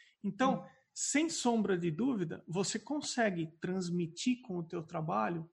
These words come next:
Speaker 1: o propósito, o que tá por trás. Então, nas
Speaker 2: Sim.
Speaker 1: entrelinhas, eu aqui desse lado, eu tô ouvindo você, eu tô olhando o seu trabalho, eles estão totalmente conectados. Você cons-, na minha opinião, você consegue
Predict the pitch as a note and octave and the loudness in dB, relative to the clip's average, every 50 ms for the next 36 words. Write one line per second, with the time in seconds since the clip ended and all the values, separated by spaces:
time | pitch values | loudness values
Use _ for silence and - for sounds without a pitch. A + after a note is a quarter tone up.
0 | _ - G#3 - - _ - A3 G3+ - - - - F#3+ F#3+ G#3 G3+ F#3 E3 E3+ | _ -6 -6 -6 -4 _ 0 2 2 0 -4 -4 0 4 4 6 4 4 2 0
1 | F3 E3+ - - F3 E3+ E3 - - - _ F#3 F3+ D#3+ - - D#3+ D#3+ _ - | -2 -2 0 0 0 0 -2 -6 -12 -8 _ -4 -4 -4 -6 -10 -12 -12 _ -6
2 | E3 E3 E3 D#3+ D#3+ - - - _ _ - - _ _ - A#3 B3 B3 - - | -4 -4 -4 -6 -10 -14 -18 -20 _ _ -20 -20 _ _ 2 2 2 2 -2 -10
3 | - - - G3+ A3+ B3 A#3+ F#3 E3 G#3+ B3+ C#4 C4 - A#3 G#3+ F3+ F3+ F3+ A3+ | -18 -6 0 4 4 6 6 6 4 4 4 4 2 2 2 4 4 4 2 2
4 | D4 D4+ D4 A#3+ F#3+ F3 E3+ F3 F3+ - - - G#3+ A#3+ B3+ A3+ G3 E3+ - - | 0 0 2 0 0 -2 -2 -6 -10 -8 0 4 4 6 6 6 4 2 0 -2
5 | G#3 G3+ E3+ F3 F#3 - - - F3 F#3 A3+ B3+ A#3+ G#3 E3+ F3 F#3 F#3 - G#3 | -4 0 2 2 0 0 -2 -4 -2 0 2 4 4 2 2 0 -2 0 2 2
6 | G3+ F#3 F#3+ A3+ A#3 A3 G#3 G3+ G3+ F#3+ - - F#3 F3 E3+ E3+ E3+ E3 - G3 | 2 2 2 0 0 0 0 -2 -2 -4 -2 -2 0 0 2 0 0 0 2 2
7 | F#3+ F#3 F#3 G#3+ A#3 G#3+ F#3 D#3+ - - F3+ E3+ - E3+ D#3+ D3 D#3+ G#3 B3+ B3+ | 2 4 4 2 2 2 0 -2 -2 -4 -4 -4 -2 -2 0 2 4 4 4 4
8 | G3+ F#3 D#3+ D3+ D3 - _ _ _ _ _ _ _ _ _ _ _ _ _ _ | 4 2 2 0 -4 -6 _ _ _ _ _ _ _ _ _ _ _ _ _ _
9 | _ _ - - - _ _ _ _ _ _ _ _ - G#3+ A3+ - - B3+ B3 | _ _ -16 -16 -16 _ _ _ _ _ _ _ _ 2 2 2 2 0 0 0
10 | A3+ - D4 - - - D#4+ D4+ D4+ D4+ D4+ C#4+ - - C#4+ C#4 - - D4 D4+ | 0 0 -2 -2 -2 -2 -2 -2 -2 -2 -4 -4 -4 -6 -6 -8 -6 -6 -4 -4
11 | D#4 D4 - - - C4 B3+ A3 F3 D#3+ D#3+ D#3 E3 G#3+ G#3 - - C#4 C#4 - | -4 -4 -6 -6 -2 -2 -2 -2 -2 -2 -2 0 2 2 2 2 0 -2 -2 0
12 | - D4+ C4 - - - - - G#3+ F#3+ F#3+ F#3+ F#3 A3 D4 E4 D#4 B3+ G3 E3+ | 0 0 0 0 0 -4 -4 0 2 4 4 6 6 4 4 4 4 4 2 0
13 | - - F3+ E3+ F3 G#3+ B3+ A3+ F3+ G3+ G3+ - - B3 - D4 D4+ B3+ - - | 0 0 0 0 0 2 0 2 2 2 2 2 0 -2 -2 -2 -2 -2 0 0
14 | B3 A3 G#3 F#3 G#3 | 0 0 0 -2 -4